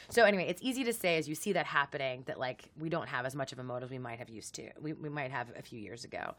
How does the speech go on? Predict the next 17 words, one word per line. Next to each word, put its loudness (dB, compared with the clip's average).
That's 4
probably 2
true, -2
but, 0
um, -2
look, -4
there's -2
a 0
reason -4
that -6
all -6
these -8
big -10
consumer -10
tech -14
companies, -12
like, -14